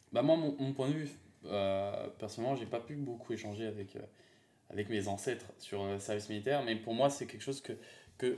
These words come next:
j'aurais voulu... Je pense même pas qu'il aurait fallu leur faire que trois mois ou quoi que ce soit, parce qu'au final, euh,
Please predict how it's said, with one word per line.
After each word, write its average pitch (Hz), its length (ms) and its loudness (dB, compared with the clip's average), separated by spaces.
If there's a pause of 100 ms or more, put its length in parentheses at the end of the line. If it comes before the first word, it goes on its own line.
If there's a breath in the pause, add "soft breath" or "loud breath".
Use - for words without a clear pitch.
j'aurais 123 200 2
voulu... 139 260 2
Je 131 120 -2 (360)
pense 170 220 0
même 202 180 6
pas 214 140 8
qu'il 170 200 -2
aurait 127 120 6
fallu 135 440 0
leur 107 260 4
faire - 180 -4
que - 100 -10
trois 110 220 2
mois 117 240 4
ou 110 40 0
quoi 110 120 -6
que - 60 -8
ce - 80 -8
soit, 131 160 0 (280 loud breath)
parce 151 140 6
qu'au 139 120 8
final, 156 340 6 (420 loud breath)
euh, 104 160 6